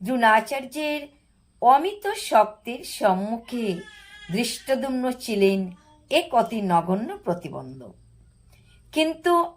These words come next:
আরও অনেকেই ছিলেন যারা ভয়ের কারণ ছিলেন। দুর্যোধন তাদের দুরতিক্রম্য প্রতিবন্ধক বলে উল্লেখ করেছে,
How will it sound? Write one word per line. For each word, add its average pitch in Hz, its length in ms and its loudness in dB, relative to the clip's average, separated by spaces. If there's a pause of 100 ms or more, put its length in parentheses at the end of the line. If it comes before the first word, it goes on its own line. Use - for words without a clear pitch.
আরও 247 400 6
অনেকেই 262 580 -2
ছিলেন 190 640 -2 (420)
যারা 214 640 6 (300)
ভয়ের 202 640 -2
কারণ 156 460 0
ছিলেন। 175 640 -4 (1800)
দুর্যোধন 302 720 2
তাদের 202 600 6 (360)
দুরতিক্রম্য 247 1300 0 (340)
প্রতিবন্ধক 220 920 2
বলে 196 500 4 (300)
উল্লেখ 185 600 0
করেছে, 156 580 -6